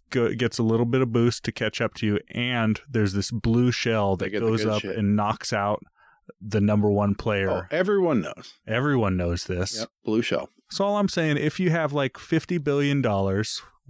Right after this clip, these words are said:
Speaker 1: if you're a
Speaker 2: Everyone
Speaker 1: million
Speaker 2: gets blue
Speaker 1: miles
Speaker 2: shell.
Speaker 1: ahead of us in this race, let's just throw some blue shells at you
Speaker 2: I
Speaker 1: for,
Speaker 2: like it.
Speaker 1: for a bit.
Speaker 2: Yeah.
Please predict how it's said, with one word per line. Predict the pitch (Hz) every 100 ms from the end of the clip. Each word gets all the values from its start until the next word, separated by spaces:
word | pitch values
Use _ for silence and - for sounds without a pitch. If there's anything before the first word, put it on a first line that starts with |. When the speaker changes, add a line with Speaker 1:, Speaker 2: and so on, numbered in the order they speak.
| -
Speaker 1:
if | - 147 -
you're | 170 151 139 131 - - - _ _ _ _ -
a | -
Speaker 2:
Everyone | 143 175 208
Speaker 1:
million | - -
Speaker 2:
gets | 175
blue | 165
Speaker 1:
miles | 156 143 127 123
Speaker 2:
shell. | - - 139
Speaker 1:
ahead | 113 123
of | 110 101
us | 101 98 131
in | 120 113
this | 113 107 -
race, | 107 101 104 -
let's | 226 233
just | - 262 254 -
throw | 214 202
some | 180
blue | 143 165 165
shells | - 143 120
at | 107 98
you | 101
Speaker 2:
I |
Speaker 1:
for, | 101 107
Speaker 2:
like | 110 104
it. | 101 -
Speaker 1:
for | 139 113
a | 110
bit. | 101 95 -
Speaker 2:
Yeah. | 127 113